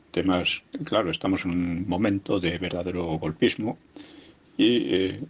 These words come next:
es inevitable tratar estos aspectos. El mensaje del rey, en circunstancias de,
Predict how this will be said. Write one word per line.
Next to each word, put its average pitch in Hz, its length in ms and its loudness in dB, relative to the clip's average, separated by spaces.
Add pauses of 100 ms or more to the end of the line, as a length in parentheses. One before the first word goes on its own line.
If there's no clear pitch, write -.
es - 160 -4
inevitable 95 460 2
tratar 87 360 -6
estos - 480 -6
aspectos. - 460 -10 (1040)
El 104 120 4
mensaje 107 380 0
del 123 160 4
rey, 110 300 2 (420)
en 95 140 0
circunstancias 107 840 2
de, 92 380 -4